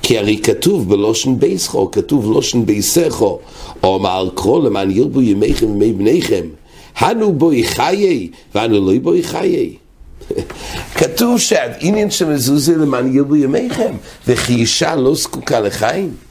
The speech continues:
אז ממילא, בחיי גבנה, ודאי,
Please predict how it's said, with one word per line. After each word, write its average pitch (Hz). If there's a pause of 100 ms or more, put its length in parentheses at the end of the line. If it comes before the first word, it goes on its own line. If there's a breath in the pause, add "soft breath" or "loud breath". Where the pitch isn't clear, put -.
(800 loud breath)
אז 104
ממילא, 147
בחיי 147
גבנה, 170 (120)
ודאי, 135